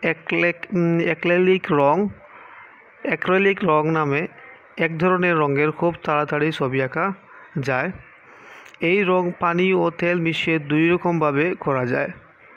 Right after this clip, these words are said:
বাংলাদেশের শিল্পীদের কাছে অ্যাক্রিলিক রং যখন বেশ, এখন বেশ প্রিয়। এই অ্যাক্রিলিক রঙের, রঙে ছোটরাও ছবি আঁকতে পারে, তবে যথেষ্ট তাড়াতাড়ি আঁকতে হয় বলে ছোটদের জন্য একটু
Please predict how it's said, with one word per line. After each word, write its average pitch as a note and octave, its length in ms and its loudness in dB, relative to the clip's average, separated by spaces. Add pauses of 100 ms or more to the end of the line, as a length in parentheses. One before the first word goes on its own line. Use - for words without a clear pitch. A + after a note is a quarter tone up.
(280)
বাংলাদেশের D3+ 540 0
শিল্পীদের F3+ 520 0
কাছে E3+ 520 -2
অ্যাক্রিলিক E3 580 0
রং D#3 320 2
যখন D3+ 320 0
বেশ, C#3 420 0 (360)
এখন D#3+ 340 -2 (420)
বেশ C#3+ 460 -2 (160)
প্রিয়। C3 240 0 (680)
এই E3 240 0
অ্যাক্রিলিক F3 580 -2
রঙের, E3 400 0 (1040)
রঙে D3+ 440 0
ছোটরাও E3+ 440 0
ছবি C3 280 0
আঁকতে B2+ 220 -4
পারে, B2 280 -4 (360)
তবে D3+ 260 0
যথেষ্ট D3+ 480 -2
তাড়াতাড়ি E3 540 0
আঁকতে D#3+ 320 -4
হয় D3+ 200 0
বলে C3+ 280 0
ছোটদের D#3 500 -2
জন্য D3 360 -2 (340)
একটু D3+ 200 -8